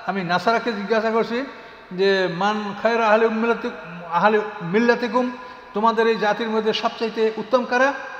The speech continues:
তারা বলছে, "ঈসা আলাইহিস সালামের সাথীরা, হাওয়ারি ঈসা।" আর সাআলতুর রাফেজা,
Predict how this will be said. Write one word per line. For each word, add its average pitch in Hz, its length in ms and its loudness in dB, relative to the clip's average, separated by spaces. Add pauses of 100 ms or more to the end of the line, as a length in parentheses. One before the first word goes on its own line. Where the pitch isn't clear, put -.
তারা 190 120 -4
বলছে, 170 360 -2 (100)
"ঈসা 190 160 -4
আলাইহিস 190 200 -2
সালামের 208 180 -4
সাথীরা, 233 360 -2 (880)
হাওয়ারি 185 360 2
ঈসা।" 247 240 0 (1000)
আর 175 120 0
সাআলতুর 254 500 0
রাফেজা, 262 420 4